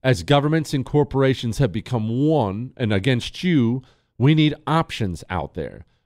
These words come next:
We are slowly but surely getting those options. We've been talking a little bit, not a bunch, but a little bit about Elon Musk and Twitter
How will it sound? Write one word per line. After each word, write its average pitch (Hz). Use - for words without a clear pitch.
We 147
are 143
slowly 165
but 190
surely 135
getting 160
those 98
options. 87
We've 165
been 185
talking 180
a 123
little 117
bit, 113
not 196
a 123
bunch, 113
but 143
a 131
little 160
bit 135
about 113
Elon 127
Musk 165
and 117
Twitter 185